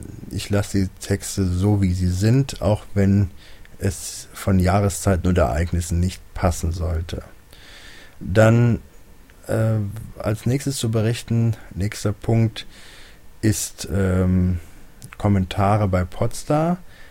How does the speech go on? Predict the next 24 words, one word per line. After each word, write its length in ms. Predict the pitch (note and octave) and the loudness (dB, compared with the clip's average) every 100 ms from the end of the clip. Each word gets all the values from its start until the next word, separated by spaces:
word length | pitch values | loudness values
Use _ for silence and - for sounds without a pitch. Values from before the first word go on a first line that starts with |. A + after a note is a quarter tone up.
| - - | -20 -2
Da 240 | G#2+ G#2+ | 2 4
habe 220 | G#2 G#2+ | 4 2
ich 100 | G2 | 2
in 60 | G#2 | 2
letzter 240 | G#2 - | 0 -2
Zeit 400 | G2+ - G2 - | -4 -2 -2 0
einige 340 | G#2 G2+ F#2 E2 | 2 4 2 -2
Sterne 680 | - - G2+ A#2+ C#3 C#3+ | -4 -2 0 2 2 0
und 160 | - G2 | -2 -2
Kommentare 1000 | - G2+ G2 G2+ A#2 C3+ C#3 - - - F#2 | 0 0 2 2 2 2 0 -2 -6 -8 -4
bekommen. 500 | C3+ C3+ C#3 C#3+ D3+ D#3 - - - - - - | -4 0 4 4 4 0 -8 -12 -14 -14 -14 -4
Ich 160 | A2 B2 | 2 6
möchte 260 | B2 - | 6 8
mal 240 | A#2+ A2 - | 8 8 6
an 160 | G#2+ | 4
dieser 300 | G#2+ B2+ A#2 | 4 4 2
Stelle 500 | - - A2 B2 A2+ - - - - - | 2 4 6 8 6 2 -4 -2 -2 2
mich 500 | F#2+ A2+ G#2 - - - - | 4 4 2 -2 -8 -10 -4
außerordentlich 640 | F#2 B2+ - F#2+ A#2 A#2+ | -2 2 4 4 4 4
bedanken 600 | G#2+ G2+ A#2 C#3 D3+ D3 - - - - - | 2 2 2 4 2 2 0 -4 -4 -6 -10
für 380 | - A2+ A#2 G#2+ | 0 6 8 8
die 100 | G#2+ | 8
Unterstützung 800 | G2+ G#2 F#2 - B2 - D3 D3 | 6 6 4 2 2 6 6 8
dort 400 | D#3+ E3 D#3+ | 6 6 2